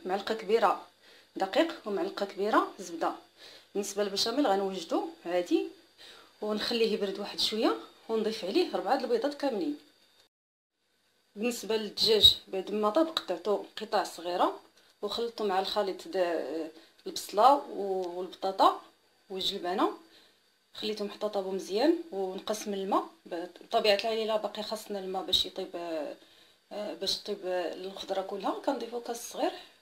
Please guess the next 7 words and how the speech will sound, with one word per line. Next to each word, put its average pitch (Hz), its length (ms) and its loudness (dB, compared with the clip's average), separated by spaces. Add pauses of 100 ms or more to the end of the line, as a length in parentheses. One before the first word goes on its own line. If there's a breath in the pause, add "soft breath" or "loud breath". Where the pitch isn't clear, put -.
(200)
حتى 220 120 -6
يطيب 208 260 -4
مزيان 269 360 0 (760)
ونخليوه 254 520 -2
يختر. 262 320 -6 (1000)
من 208 140 0
بعد 349 260 2